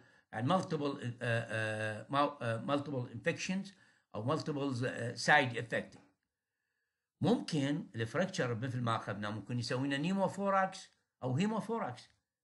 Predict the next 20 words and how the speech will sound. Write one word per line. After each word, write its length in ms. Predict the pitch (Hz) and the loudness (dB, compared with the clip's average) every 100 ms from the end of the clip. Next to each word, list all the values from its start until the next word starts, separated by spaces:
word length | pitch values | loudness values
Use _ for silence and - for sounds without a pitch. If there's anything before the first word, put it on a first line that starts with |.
| _ _ _ _ _ _ _ _ 113 | _ _ _ _ _ _ _ _ -2
يدخل 340 | 123 117 170 | -2 0 0
لنا 220 | 175 151 | 2 4
هواء 420 | 170 160 170 - _ _ _ _ _ _ _ _ _ 110 | 6 6 2 -4 _ _ _ _ _ _ _ _ _ 0
أو 400 | 120 127 202 - | 4 4 2 -2
بلاد. 420 | 165 180 247 127 - _ _ _ _ _ | -2 4 6 4 -6 _ _ _ _ _
أوكي، 380 | - 170 220 - _ | -8 -4 -4 -8 _
يدخل 320 | - 120 - 127 | -2 0 0 -2
لنا 160 | 98 | -2
هواء 220 | 98 104 135 | -2 -2 0
أو 180 | 180 | 0
بلاد، 320 | 196 254 220 - - _ _ _ _ _ _ _ - | 2 2 0 -2 -14 _ _ _ _ _ _ _ -4
هيمو 360 | 143 143 160 | 0 0 0
أو 140 | 135 113 | 0 -2
نيموثوراكس. 800 | 101 117 147 214 202 120 - - _ _ _ _ _ | -2 -2 -2 2 2 0 -6 -16 _ _ _ _ _
شنو 160 | 269 277 | 2 2
الساينس 540 | - 185 151 139 - | 2 2 2 -2 -6
أو 180 | - 127 | -2 -2
سيمبتوم 420 | 123 117 127 113 | -2 -6 -4 -4
واحد 200 | 110 113 | -4 -4
من 160 | 113 | -6